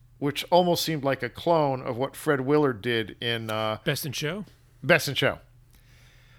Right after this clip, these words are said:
Speaker 1: You know, v-, uh, the kind of not quite sure what's going on announcer. Um,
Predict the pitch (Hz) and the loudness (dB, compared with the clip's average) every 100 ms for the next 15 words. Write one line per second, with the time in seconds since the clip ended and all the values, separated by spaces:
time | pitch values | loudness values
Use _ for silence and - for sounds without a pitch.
0 | _ 123 127 104 98 123 165 160 - 98 | _ 0 2 2 0 0 2 2 0 -4
1 | 107 151 147 - 165 147 135 110 - _ | -4 2 2 4 2 4 0 -4 -14 _
2 | - _ _ 139 131 160 175 156 156 - | -20 _ _ -4 4 4 4 4 4 4
3 | 160 147 135 131 - 131 127 117 117 110 | 4 6 6 2 2 2 2 0 0 0
4 | 104 101 - _ - 104 101 92 - - | -2 -6 -12 _ -6 -4 -4 -8 -12 -14
5 | - - - _ _ _ - _ _ - | -20 -20 -20 _ _ _ -20 _ _ -20
6 | - - 127 117 110 104 | -14 -6 -2 -2 -4 -10